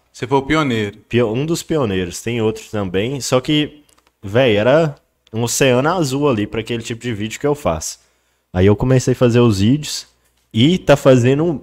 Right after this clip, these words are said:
Speaker 2: um ano que eu bati dez mil seguidores lá no Instagram. Só pra vocês terem noção do jeito que o negócio foi louco.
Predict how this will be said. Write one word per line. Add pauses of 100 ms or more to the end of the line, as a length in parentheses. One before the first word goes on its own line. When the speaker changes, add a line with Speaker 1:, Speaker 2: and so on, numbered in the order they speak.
Speaker 2:
um
ano
que
eu
bati
dez
mil
seguidores
lá
no
Instagram.
Só
pra
vocês
terem
noção
do
jeito
que
o
negócio
foi
louco.